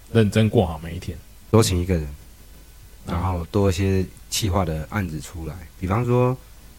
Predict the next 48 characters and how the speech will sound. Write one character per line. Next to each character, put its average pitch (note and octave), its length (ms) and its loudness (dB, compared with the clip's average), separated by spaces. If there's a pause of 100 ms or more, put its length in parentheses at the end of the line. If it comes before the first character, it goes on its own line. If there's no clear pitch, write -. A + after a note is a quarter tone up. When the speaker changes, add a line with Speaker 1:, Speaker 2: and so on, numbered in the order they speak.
(160)
Speaker 2:
有 E2 140 -2
新 B2 320 -2
的， F#2 440 0 (380)
<clears throat> B2+ 340 0
一 C3+ 80 -2
集 D#2 300 -8 (500)
可 A#2+ 80 0
以 G#2+ 60 2
穿 A2 240 0
插 G#2 180 0
在 G2+ 160 -2
你 E2+ 140 -2
每 D2+ 160 -4
日 F2+ 140 -2
里 - 200 -6
面， D2 220 -10 (560)
Speaker 1:
嗯。 G2+ 180 2
Speaker 2:
就 A2+ 100 4
取 - 280 -4
代 G#2+ 220 2
掉 G#2 180 0
你 D#2+ 120 -10
组 D#2 180 -10
装 F#2+ 240 -4
电 F2+ 180 -2
脑 D#2 180 -4
的 D#2+ 60 -8
一 E2+ 60 -4
些 F2+ 160 -4
重 D#2+ 180 -6
复 - 180 -8
性， D#2 260 -8
大 E2+ 120 -6
家 E2 180 -4
会 E2 140 -6
觉 D#2+ 140 -12
得 E2 80 -8
很 E2 100 -10 (100)
厌 D#2+ 120 -10 (120)
倦 - 80 -8
的。 - 100 -10 (160)
Speaker 1:
对， G#2+ 240 6 (260)
因 C#3 100 4
为 B2+ 260 6
每 A#2 180 4
天 E3 160 4
都 D#3 140 6
在 C#3+ 260 6